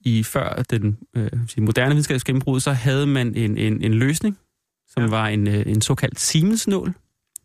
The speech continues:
Speaker 1: Øh, igen, vi snakker om, der var balance i de fire væsker, og når det var forkølelse, så gik man ud fra, at der var noget galt med, øh, slim. At man havde for meget slim.
Speaker 2: Ja,
Speaker 1: Og det skulle man
Speaker 2: også
Speaker 1: selvfølgelig af med på en eller anden måde,
Speaker 2: Ja.
Speaker 1: hjælpe, øh, kroppen med at komme af. Og det, gjorde, det var, at man tog så en, øh, nål med snor i,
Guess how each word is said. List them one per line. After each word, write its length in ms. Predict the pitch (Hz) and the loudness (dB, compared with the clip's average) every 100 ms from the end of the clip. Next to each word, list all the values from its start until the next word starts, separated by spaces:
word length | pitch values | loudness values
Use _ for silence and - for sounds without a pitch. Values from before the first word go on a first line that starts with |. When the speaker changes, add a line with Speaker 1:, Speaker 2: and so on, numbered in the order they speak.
| - - - | -20 -14 -2
Speaker 1:
Øh, 360 | 127 117 113 110 113 - - | 2 2 2 0 -4 -8 -8
igen, 360 | 127 131 147 170 _ _ _ _ - | -4 0 2 0 _ _ _ _ -2
vi 60 | 113 | -2
snakker 260 | 110 110 | 0 0
om, 60 | 110 | 0
der 60 | 110 | 0
var 40 | |
balance 460 | 110 117 135 165 151 | -2 0 0 0 0
i 100 | 113 | 2
de 160 | 110 | 0
fire 200 | 104 120 | 2 0
væsker, 260 | 165 208 220 - - - | 0 0 -4 -6 -16 -12
og 140 | - 131 | -4 -2
når 100 | 131 | 0
det 120 | 135 | 0
var 140 | 123 | 0
forkølelse, 380 | 120 - 190 175 165 | -2 -2 0 0 0
så 100 | 156 - | -2 -2
gik 120 | 143 | 0
man 100 | 135 | 2
ud 140 | 135 131 | 2 0
fra, 280 | 131 127 | -2 -2
at 80 | - | -2
der 60 | 117 | 0
var 80 | 110 | 2
noget 220 | 113 120 | 2 0
galt 380 | 117 - - 123 | -2 -4 -4 0
med, 340 | 113 110 120 - - - _ - | 2 2 0 -4 -20 -20 _ -2
øh, 180 | 113 107 | 0 0
slim. 500 | - - 185 117 113 _ _ _ _ - | -2 -2 0 2 0 _ _ _ _ 0
At 60 | |
man 60 | 120 | 2
havde 140 | 117 | 2
for 100 | 117 | 2
meget 200 | 110 110 | 0 0
slim. 220 | 123 - - _ - | 0 -4 -6 _ -12
Speaker 2:
Ja, 100 | 71 | -12
Speaker 1:
Og 140 | - | -4
det 120 | - 123 | -2 -2
skulle 180 | 120 139 | 0 0
man 40 | |
Speaker 2:
også 120 | 117 - | 0 -4
Speaker 1:
selvfølgelig 360 | - - 113 - | -8 -2 0 0
af 140 | 117 - | -4 -2
med 120 | 107 | -4
på 100 | - | -2
en 40 | |
eller 100 | 110 | 0
anden 100 | 104 110 | 2 2
måde, 120 | 110 | 4
Speaker 2:
Ja. 60 | 120 | 2
Speaker 1:
hjælpe, 320 | 135 160 135 _ - | 2 0 -2 _ -4
øh, 220 | 120 107 | 0 0
kroppen 280 | - 110 113 | -2 -2 0
med 40 | |
at 60 | 110 | 0
komme 160 | 113 107 | 0 0
af. 40 | |
Og 80 | 120 | 0
det, 140 | 151 | 0
gjorde, 240 | 156 151 165 | 0 0 0
det 80 | 147 | 0
var, 60 | |
at 60 | 147 | 0
man 100 | 147 | 0
tog 220 | 190 160 | -2 -2
så 140 | 151 131 | -4 -2
en, 200 | 110 107 | 0 2
øh, 120 | 107 | 2
nål 280 | 123 190 165 | 2 2 0
med 80 | 131 | 0
snor 220 | 202 | 0
i, 120 | 208 | -2